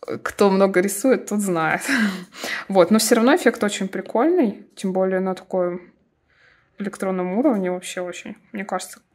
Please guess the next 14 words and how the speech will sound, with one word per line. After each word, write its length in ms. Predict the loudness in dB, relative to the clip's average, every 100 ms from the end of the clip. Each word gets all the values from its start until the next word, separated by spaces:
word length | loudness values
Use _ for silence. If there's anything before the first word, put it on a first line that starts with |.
| -12
классно 400 | -6 -6 -6 -12
получается. 720 | -10 -10 -6 -6 -6 -10 -16 _ _ _ _ _ _ _ _ _ _ -18 -10
Вот, 240 | -6 -6 -4
цвет 180 | -4 -2
такой 240 | -4 -4
не 100 | -4
очень 260 | -6 -6 -6
удачный, 340 | -6 -6 -10
конечно, 300 | -10 -12 -12
взяла. 360 | -8 -4 -4 -4 -18 -20 -20 -20 -12
Вот, 280 | 0 0 2
можно 340 | 4 4 4 4
выбрать 560 | 2 2 2 0 -4 -10
цвет, 640 | -8 -4 -2 0 -2